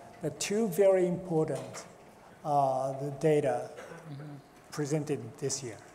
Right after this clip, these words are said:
Speaker 1: So Keta will present this, then she will show, the, present another, uh, the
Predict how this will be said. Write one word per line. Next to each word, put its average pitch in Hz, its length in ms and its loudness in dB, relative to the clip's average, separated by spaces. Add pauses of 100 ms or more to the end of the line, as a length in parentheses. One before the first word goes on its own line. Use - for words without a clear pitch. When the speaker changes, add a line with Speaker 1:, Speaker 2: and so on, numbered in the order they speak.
(320)
Speaker 1:
So 151 320 -2
Keta 160 640 2
will 143 480 -2 (180)
present 156 400 -4
this, 170 520 -2 (240)
then 185 560 6 (880)
she - 300 0
will 156 160 6
show, 156 500 -2
the, 151 200 0
present 143 420 -2
another, 131 580 -2 (180)
uh, 127 440 -2
the 139 160 -8